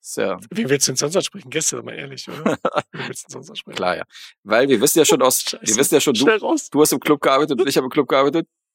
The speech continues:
Speaker 1: Wenn die Mädels da sind, kommen die Typen
Speaker 2: Mhm.
Speaker 1: sowieso von alleine. Also insofern reicht's, wenn du die, wenn du die anlockst
Speaker 2: Yes.
Speaker 1: und ansprichst. Deswegen, äh, viel
Speaker 2: Sehr
Speaker 1: Mädchen-Content
Speaker 2: genau.
Speaker 1: in der nächsten Episode zwischen mir und
Speaker 2: Right.
Speaker 1: Alessandro. Bitte einschalten.
Speaker 2: <laughs>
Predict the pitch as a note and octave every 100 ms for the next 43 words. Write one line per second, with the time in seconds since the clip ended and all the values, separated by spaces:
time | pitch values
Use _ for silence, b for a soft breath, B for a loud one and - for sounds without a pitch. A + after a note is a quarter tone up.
0 | _ _ _ - G2+ G2 F#2+ B2 C#3 -
1 | B2 C3 C3+ - - A2 B2 C4 D#3 F#3+
2 | B2 C3 A2+ F2+ F2 E2+ F#2 - F#2 F#2+
3 | F#2 A2 G2+ F#2+ F#2+ _ _ - G2 -
4 | - E3+ F#2+ F2+ - _ _ _ _ -
5 | G2+ F#2+ A2+ G2 F#2 F#2 G2+ - F#2 -
6 | F#2 - - G#2 G2+ F#2+ G2 F#2+ A#2 _
7 | _ _ _ _ _ _ _ _ _ _
8 | - A3+ F3 D3+ E3 - A#2+ A2 F#2+ G2
9 | F#2+ G#2 G2+ F#2 G2 F#2+ G#2 G2+ G#2+ G#2+
10 | G2 F#2+ G2+ F#2+ E2 - G2+ G#2+ G2 G2
11 | F2+ F#2+ _ _ _ _ _ _ _ _
12 | _ _ _ _ _ _ _ _ _ -
13 | D#3+ - _ _ - - - A#3+ F#4+ C5
14 | F#4 - C#4